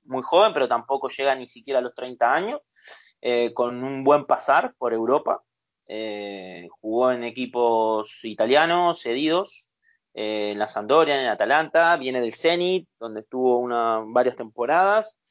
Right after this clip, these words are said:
Eh, donde más me, me gustó fue en el Independiente, eh, ahí estuvo muy, muy bien,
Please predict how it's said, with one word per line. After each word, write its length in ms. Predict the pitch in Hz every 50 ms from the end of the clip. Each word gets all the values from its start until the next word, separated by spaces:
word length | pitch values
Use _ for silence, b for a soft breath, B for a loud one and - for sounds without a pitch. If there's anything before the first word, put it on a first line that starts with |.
| b b b b b b _ _
Eh, 280 | - 123 127 127 123 120
donde 240 | 131 135 127 127 131
más 200 | 131 139 143 147
me, 540 | 147 156 156 151 151 151 147 147 147 143 143 143
me 120 | 143 143
gustó 480 | 143 139 131 - _ - 165 170 175 185
fue 200 | - - 151 143
en 60 | 135
el 60 | 135
Independiente, 960 | 127 127 120 120 123 131 135 135 147 147 156 160 151 - 180 190 208 233 - _ _ _ _ _ _ _ _
eh, 260 | - 95 95 92 92
ahí 380 | 95 101 104 110 123 123 123 120
estuvo 580 | 113 113 - - 120 117 117 113 110 107 107 107
muy, 300 | 113 123 131 143 147 139
muy 240 | 139 131 127 127
bien, 420 | 127 127 135 139 143 156 175 208